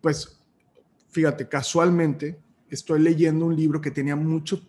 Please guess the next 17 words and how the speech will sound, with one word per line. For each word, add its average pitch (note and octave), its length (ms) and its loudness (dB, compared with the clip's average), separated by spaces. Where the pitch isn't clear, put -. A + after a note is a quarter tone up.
muchas D#3 400 -4
ganas D#3 440 -2
de E3+ 100 0
leer, D3+ 380 0
que D3+ 80 -6
es D3 120 -6
un D#3 120 -2
libro D#3 340 0
clásico D#3 680 -2
de B2 680 -4
self-help, D3 920 -8
que D3+ 160 2
es - 320 -4
Cómo D#3+ 420 2
ganar D3 380 0
amigos D3+ 720 0
y, B2+ 380 -6